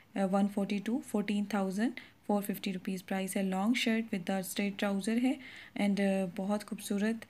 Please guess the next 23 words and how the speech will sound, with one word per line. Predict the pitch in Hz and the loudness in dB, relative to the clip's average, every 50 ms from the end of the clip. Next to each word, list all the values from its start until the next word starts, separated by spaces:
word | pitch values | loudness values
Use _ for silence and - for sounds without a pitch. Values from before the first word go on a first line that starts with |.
| - - - - - - | -16 -18 -18 -20 -10 -2
जैकॉर्ड, | 202 202 202 208 202 202 202 208 214 | 0 0 2 2 4 4 4 2 2
सेल्फ | 226 - - 226 226 226 | 0 0 0 0 0 0
जैकॉर्ड | - 226 214 214 214 208 208 208 | 0 -2 -2 0 0 0 0 0
शर्ट, | - - 214 208 214 208 - | 0 0 2 0 0 0 0
रॉकेट | 202 196 190 - 226 208 - | 0 0 0 0 -2 -2 0
नेट | 214 208 196 | -2 -2 -2
दुपट्टा, | - 185 - 190 185 - 202 | -2 -4 -4 -4 -2 -2 -2
कैमरिक | 196 196 196 190 180 180 185 180 - | -2 -2 -2 -2 0 -2 -2 -4 -2
ट्राउज़र | - 190 185 180 180 202 196 | -2 -2 -2 -2 -2 -4 -4
के | 202 214 | -2 -2
साथ। | 208 - - 202 208 220 226 - - - - - - - - | -2 0 0 0 0 -2 -4 -8 -12 -16 -18 -18 -18 -2 0
फ़ोर्टीन | 220 220 220 220 226 233 226 233 | 2 4 6 8 6 6 6 6
थाउजेंड | 214 202 196 208 208 202 | 2 2 2 0 -2 0
फ़ोर | - 208 202 214 | 0 0 0 0
फिफ्टी | - - 202 - - 214 202 | -2 -4 -4 -2 -2 -2 -2
रुपीज़ | 202 - 208 202 196 196 | 0 -2 -2 -2 -2 -4
प्राइस | - 196 190 190 190 196 - 233 | -4 -2 -2 -2 -2 -2 0 0
है। | 214 214 | 0 2
इसके | 220 233 220 - - - | 0 -2 -4 -2 0 2
अंदर | 220 208 202 196 196 214 214 | 2 4 2 4 2 2 0
जो | 196 - 220 | 0 0 -2
एम्ब्रॉयडरी | 226 214 196 185 180 196 196 196 185 180 202 196 | 0 0 0 0 0 0 0 0 0 0 0 0
है | 214 | 0